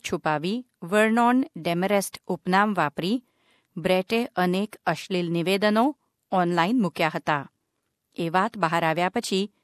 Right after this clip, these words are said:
તેમની સામે વિક્ટોરિયાના ભ્રષ્ટાચાર વિરોધી વિભાગમાં ફરિયાદ નોંધવામાં આવી અને તેમને પદ પરથી હટાવી દેવામાં આવ્યા.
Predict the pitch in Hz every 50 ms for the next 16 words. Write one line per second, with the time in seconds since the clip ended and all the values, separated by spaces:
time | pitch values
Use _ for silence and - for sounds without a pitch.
0 | _ _ _ _ _ _ _ _ - 277 269 269 302 294 - 294 277 277 294 285
1 | 202 185 175 - - 220 214 214 226 220 220 226 240 226 175 156 165 160 - -
2 | 196 190 190 - 208 208 214 214 190 165 175 165 170 180 196 196 170 151 165 160
3 | 143 180 180 185 185 214 233 233 - - 165 156 156 165 185 208 208 202 175 165
4 | 151 156 160 156 156 156 147 - 156 156 156 170 208 277 - _ _ _ _ _
5 | _ _ _ - 262 262 311 311 - 302 269 269 302 - _ - 170 170 175 180
6 | - 208 196 190 - 269 269 - - 156 - 156 156 160 185 190 185 180 165 170
7 | 160 160 160 156 151 147 143 151 147 139 139